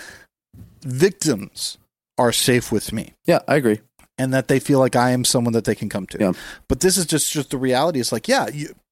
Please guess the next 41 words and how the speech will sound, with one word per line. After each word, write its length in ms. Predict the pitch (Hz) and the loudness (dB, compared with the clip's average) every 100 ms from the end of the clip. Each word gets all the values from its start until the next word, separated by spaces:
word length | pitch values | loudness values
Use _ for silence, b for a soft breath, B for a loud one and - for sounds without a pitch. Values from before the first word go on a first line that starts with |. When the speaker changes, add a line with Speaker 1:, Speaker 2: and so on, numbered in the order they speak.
| _ _ - | _ _ -4
Speaker 1:
you, 180 | 151 156 | -2 -2
you, 240 | 160 175 202 | -2 -2 -2
you 260 | 151 190 | -2 -2
try 220 | 254 196 165 | -2 -2 0
to 100 | 143 | 0
do 120 | 135 | -2
the 80 | 117 | 0
best. 200 | 110 120 | -2 -2
And 80 | |
when 80 | 120 | -2
you 120 | 120 | 0
learn 300 | 120 135 175 | 2 2 2
it, 100 | 185 | 0
you, 140 | 143 147 | -4 -6
you 160 | 143 127 | -6 -6
continue 460 | 143 127 - 160 | -6 -4 -2 0
to 100 | 151 | 2
move 200 | 131 117 | 2 2
on 180 | 127 139 | 4 4
and 80 | 123 | 2
Speaker 2:
Mm-hmm. 120 | 120 | 2
Speaker 1:
you 60 | 190 | 2
try 140 | 139 | 2
to 200 | 139 127 | 2 0
improve 480 | 131 123 - 135 135 | -2 -6 -2 0 0
as 100 | 131 | 0
a 40 | 113 | -2
human 240 | 127 110 | -4 -2
being. 280 | 131 143 107 B B B B B _ _ | 0 -2 -4 B B B B B _ _
But 120 | - 139 | -2 0
the 120 | 151 | 2
only 260 | 147 165 | 4 4
way 140 | 170 165 | 4 2
we 120 | 139 | 2
can 120 | 127 | 0
do 160 | 127 185 | 0 2
that 260 | 135 123 - | 4 2 0
is, 180 | 117 - | -4 -4
and, 160 | 71 - - _ _ _ _ _ | -6 -8 -16 _ _ _ _ _
and 280 | 160 156 - _ _ | -2 -2 -8 _ _
I, 260 | 143 175 | -2 0